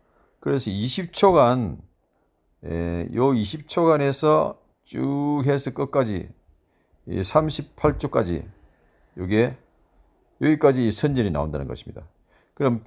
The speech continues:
제가 미리 한번 보기를 한번 해보겠어요. 여기에서. 아, 이게 지금, 지금 현재, 현재, 지금 현재 요 지금 제가 움직이는 거 있죠? 요게, 요 움직이는 요것이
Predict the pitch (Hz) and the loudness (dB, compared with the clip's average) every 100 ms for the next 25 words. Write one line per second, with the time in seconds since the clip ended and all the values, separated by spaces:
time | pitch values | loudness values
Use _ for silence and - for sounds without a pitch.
0 | _ 113 113 120 151 131 110 101 127 113 | _ 0 0 2 2 2 2 0 -2 0
1 | 92 85 82 82 87 87 71 85 113 - | 0 -2 -4 -6 -6 -6 -4 -4 -6 -12
2 | _ _ 82 82 76 85 69 107 110 _ | _ _ -10 -8 -8 -6 -4 -4 -8 _
3 | _ _ _ _ _ _ _ _ _ _ | _ _ _ _ _ _ _ _ _ _
4 | _ _ _ _ - 85 92 92 90 - | _ _ _ _ -4 -2 0 -2 -4 -6
5 | 98 - - _ - 98 95 98 95 98 | -8 -10 -14 _ -4 -2 0 0 0 -4
6 | - _ _ _ _ - 120 127 147 143 | -6 _ _ _ _ -2 2 2 2 2
7 | 147 131 127 127 113 107 104 69 - _ | 2 2 2 2 2 2 2 -2 -10 _
8 | _ _ _ _ _ _ 127 131 135 127 | _ _ _ _ _ _ 0 0 0 -2
9 | 135 139 147 170 156 139 131 120 131 135 | 0 0 0 0 0 -2 0 0 0 -4
10 | _ _ _ 339 131 143 143 139 - 143 | _ _ _ -8 -4 -2 -2 -6 -8 -4
11 | 160 156 156 175 165 151 143 151 151 135 | -4 -4 -4 0 0 0 0 2 2 0
12 | 131 | -4